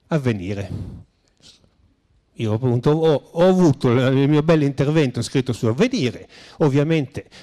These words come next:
per, eh, come si chiama, per par condicio dalla, dalla, dalla parte, dall'altra parte della pagina c'è stato un intervento di un europarlamentare a favore della direttiva. Questo va benissimo, nel senso, dal mio punto di vista, l'importante era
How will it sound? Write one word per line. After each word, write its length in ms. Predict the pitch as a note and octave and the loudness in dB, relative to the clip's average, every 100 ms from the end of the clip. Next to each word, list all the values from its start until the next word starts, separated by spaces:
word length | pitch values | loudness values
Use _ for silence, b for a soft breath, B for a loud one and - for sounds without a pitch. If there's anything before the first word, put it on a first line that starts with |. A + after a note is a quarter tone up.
| B | B
per, 280 | B2+ A2+ A2 | 0 0 2
eh, 180 | G#2+ | 0
come 180 | G2+ G#2+ | 0 -4
si 160 | G#2 A2 | -4 -4
chiama, 240 | B2 A#2 | -2 0
per 140 | - A2+ | 0 -2
par 160 | B2 | -2
condicio 460 | - B2+ C#3+ D3+ A#2 | -2 -2 0 -2 -4
dalla, 340 | G2+ G2+ G#2 B B - | -4 -4 -6 B B -6
dalla, 460 | G#2+ G#2+ G#2+ A2 | -2 0 0 -2
dalla 180 | G2+ G2+ | 0 -2
parte, 240 | B2 A2+ | -2 -2
dall'altra 240 | A#2 A#2 A2+ | -2 -2 -2
parte 240 | B2 A#2 | -2 -2
della 220 | A#2+ A#2 | -4 -4
pagina 440 | - C3 A2+ A2+ G2+ | -2 -2 -2 -4 -6
c'è 140 | - | -8
stato 460 | G2 A2 G2+ G#2 G2 | -8 -4 -4 -2 0
un 360 | G2+ G#2+ G2+ | 0 -2 -4
intervento 480 | A2 G#2+ G#2+ A#2+ A#2 | -6 -6 -4 -2 -2
di 100 | A2 | -4
un 100 | G#2 | -2
europarlamentare 720 | A2 G#2 A2 G2+ G#2+ - A2+ F#2+ | -2 -2 -2 -4 -4 -4 -6 -4
a 40 | |
favore 360 | - A2+ B2+ A#2 | -2 0 0 0
della 180 | A2+ | -2
direttiva. 640 | G#2+ A#2+ F3+ - F3+ G2 - b b b b | -4 -4 -6 -2 -2 -2 -8 b b b b
Questo 300 | D#3+ - G#2 | -2 0 -2
va 140 | G2+ | -2
benissimo, 640 | D3+ G#3 C#3+ - G#2+ G2 F2+ | 0 -2 -2 -4 -4 -2 -2
nel 180 | G2 | -4
senso, 320 | G2+ A2 G2+ F#2+ | -4 -4 -4 -4
dal 140 | G#2 | 0
mio 100 | B2 | 0
punto 220 | C3+ C3 | 0 -2
di 80 | A3 | 0
vista, 200 | E3+ C3+ | 0 2
l'importante 600 | C3 - F3+ F3 D3 F3 | 0 2 0 0 -2 0
era 220 | D3+ D3+ | 0 0